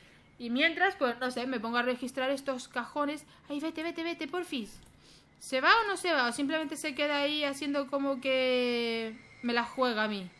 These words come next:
No lo sé, voy a apagar la linterna porque no quiero llamar su atención. Se puede venir tanto por aquí como por aquí, o sea que puedo darle la vuelta sin ningún problema. ¡No!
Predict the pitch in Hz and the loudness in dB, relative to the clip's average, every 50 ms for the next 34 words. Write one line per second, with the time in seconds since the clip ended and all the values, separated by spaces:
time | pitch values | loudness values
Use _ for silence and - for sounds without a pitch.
0 | - - - - - - - - - - - 214 220 247 247 247 240 214 208 226 | -20 -20 -20 -20 -20 -20 -20 -20 -20 -12 -8 -4 -4 -2 -2 -2 -2 -2 0 0
1 | 254 262 269 269 262 269 285 294 285 269 254 233 214 220 240 247 254 277 320 330 | 0 2 2 2 4 4 4 2 2 0 0 0 -2 -2 -2 -2 0 0 0 0
2 | 277 262 240 - 220 214 240 240 226 262 269 262 262 254 247 254 262 254 285 285 | 0 0 -2 -2 -2 -2 -2 -2 -2 -2 -2 0 0 0 0 0 0 0 -2 -4
3 | 262 - 202 202 196 185 - - 214 208 208 190 185 - - - - - - - | -2 -2 -4 -6 -6 -6 -6 -4 -2 -2 -2 -2 -4 -8 -16 -20 -20 -20 -6 0
4 | - 285 269 320 330 392 427 427 415 359 330 262 294 285 277 277 277 247 294 285 | 2 4 4 4 6 6 6 8 8 6 4 4 4 4 4 4 4 4 4 4
5 | 285 277 370 403 427 453 453 415 - 311 285 269 262 247 285 269 254 269 247 240 | 4 4 4 4 4 4 4 4 4 4 4 4 4 2 0 0 0 0 0 0
6 | 254 254 240 311 349 370 359 339 339 359 359 330 302 285 302 320 339 330 415 427 | 0 0 0 0 2 4 4 4 4 4 4 4 4 4 4 2 0 0 -2 -4
7 | - - - 285 269 262 262 262 262 285 285 277 320 311 294 269 262 254 254 240 | -6 -6 -6 -4 -4 -4 -4 -2 -2 -2 -2 0 0 0 0 2 0 0 0 2
8 | 254 269 262 339 339 339 349 339 339 330 294 220 180 - | 4 6 6 8 8 8 10 10 10 8 8 6 2 -4